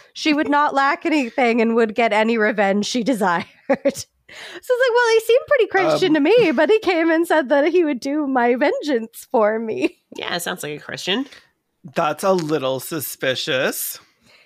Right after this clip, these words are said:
Speaker 1: Love them. Also, again, these women are in their eighties in the seventeenth century, so probably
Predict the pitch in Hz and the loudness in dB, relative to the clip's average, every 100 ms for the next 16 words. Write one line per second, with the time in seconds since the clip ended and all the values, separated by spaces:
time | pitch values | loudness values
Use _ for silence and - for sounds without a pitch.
0 | _ 214 220 196 - 180 156 - - 262 | _ -4 -2 -2 -2 -2 -2 -6 -4 2
1 | 254 294 359 349 339 - 214 254 180 165 | 2 2 0 0 -2 -2 -2 0 0 -2
2 | 165 - 202 185 202 202 196 196 190 196 | -8 -10 -10 -6 -2 0 0 0 0 -2
3 | 156 180 180 175 175 165 - 180 180 190 | -2 -4 -4 -6 -6 -8 -4 -4 -4 -8
4 | 170 - 208 180 165 147 170 202 220 196 | -8 -6 -6 -6 -10 -8 -10 -6 -6 -4
5 | - 240 254 240 254 226 | -2 -2 -2 -6 -4 -4